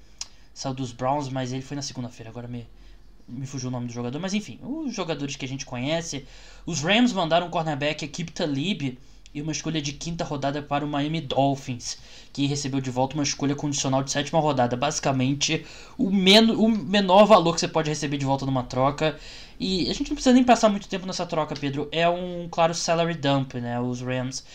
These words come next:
se desfazendo aí do salário do Aqib Talib, porque tão, tão vendo que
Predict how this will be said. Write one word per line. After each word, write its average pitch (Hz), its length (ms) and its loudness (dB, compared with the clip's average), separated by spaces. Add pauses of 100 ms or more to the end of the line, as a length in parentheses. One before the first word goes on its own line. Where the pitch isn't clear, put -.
(200)
se - 160 -8
desfazendo 135 600 0
aí 131 60 0
do 127 80 -6
salário 135 260 -2
do 139 60 -4
Aqib 143 200 -6
Talib, 156 540 -4
porque 208 340 -6
tão, 185 420 -4 (760)
tão 160 140 -6
vendo 143 220 -2
que 180 280 -6